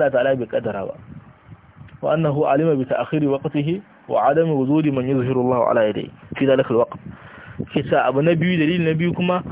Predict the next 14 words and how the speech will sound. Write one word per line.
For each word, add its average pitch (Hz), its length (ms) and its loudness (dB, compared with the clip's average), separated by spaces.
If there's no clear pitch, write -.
annahu 160 540 2
law 170 280 4
zaka-, 147 520 0
law 165 180 2
zakara 156 380 0
lahum 143 280 2
hadha 131 240 -2
al-fadl 139 400 0
al-azim, 139 360 2
da 131 100 0
Manzon 156 160 0
sallam 160 240 0
zai 147 120 2
fal-, 143 280 -2